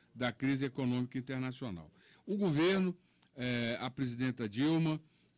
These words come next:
é, e todos os membros do governo, é, têm o empenho, o compromisso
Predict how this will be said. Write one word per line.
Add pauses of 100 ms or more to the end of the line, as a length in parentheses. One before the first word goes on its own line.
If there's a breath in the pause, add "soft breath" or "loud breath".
é,
e
todos
os
membros
do
governo,
é, (120)
têm
o
empenho,
o
compromisso